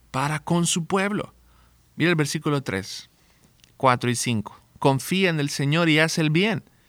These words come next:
Establécete en la tierra y mantente fiel. Deleítate en el Señor y Él te concederá los deseos de tu corazón. Encomienda al Señor tu camino, confía en Él y Él actuará."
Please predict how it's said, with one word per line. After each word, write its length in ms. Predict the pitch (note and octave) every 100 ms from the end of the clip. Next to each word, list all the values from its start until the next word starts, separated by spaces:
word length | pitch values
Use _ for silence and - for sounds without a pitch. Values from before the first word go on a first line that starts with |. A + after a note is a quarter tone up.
| _ _ -
Establécete 720 | - A2 G#2+ C#3 E3+ D#3+ C3+
en 60 | A#2+
la 100 | A#2
tierra 400 | C#3+ E3+ D#3 A#2+
y 60 |
mantente 560 | A#2+ A#2+ D#3+ E3 E3+ D3
fiel. 420 | - E3 F#3 - _ _ - _
Deleítate 680 | D3 B2 C3+ F#3+ F#3+ D#3 C3
en 120 | B2
el 100 | A#2
Señor 560 | - A#2 C3+ F#3 E3+ B2+
y 160 | B2+
Él 140 | D#3 D#3
te 120 | E3+
concederá 600 | D3+ C3+ C#3 A#2 A#2 D3
los 160 | D3+
deseos 480 | B2 A#2+ - D3+ D#3
de 100 | C#3
tu 140 | B2+ B2+
corazón. 580 | G#2 C3 - F#3 B2 - _ _ _ _ -
Encomienda 720 | A2 A#2 A2+ C#3+ E3 E3 B2
al 100 | A#2+
Señor 400 | - A#2+ C3+ C3
tu 160 | C3+ B2
camino, 540 | A#2 C3+ D3 C#3 C3+
confía 420 | A#2+ A2 C#3 C#3
en 100 | B2+
Él 300 | G#2+ A2 A#2 - - _ -
y 220 | A#2 A#2+
Él 160 | A#2+
actuará." 720 | A2+ - - A2 B2+ B2 -